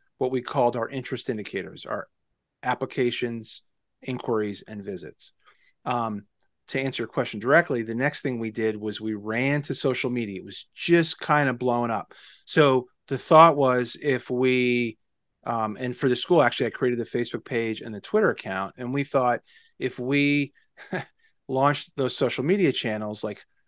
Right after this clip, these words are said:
hundreds of mission appropriate full pay families would come knocking at our door.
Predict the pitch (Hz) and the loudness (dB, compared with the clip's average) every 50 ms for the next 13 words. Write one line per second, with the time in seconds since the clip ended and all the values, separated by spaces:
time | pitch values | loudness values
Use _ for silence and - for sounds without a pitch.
0 | _ _ - - 165 165 180 190 185 165 143 147 127 127 135 147 151 - - 147 | _ _ -6 -2 0 2 4 4 4 4 4 0 -2 0 0 -2 -2 -2 -2 -2
1 | 143 131 - - 139 135 135 - 139 123 113 110 - - 131 123 - - 127 120 | -4 -4 0 2 2 2 2 2 0 0 0 0 -2 -4 -4 -4 -2 -2 -2 -4
2 | 117 - 123 120 120 117 107 98 95 - 98 92 - - 120 110 107 107 107 107 | -2 -2 -2 0 0 -2 -2 -6 -8 -8 -10 -12 -10 -8 -8 -6 -2 -2 -2 -2
3 | - 110 104 104 104 101 98 98 95 104 101 101 95 87 - | -4 -6 -8 -8 -6 -6 -6 -6 -6 -8 -6 -6 -6 -8 -10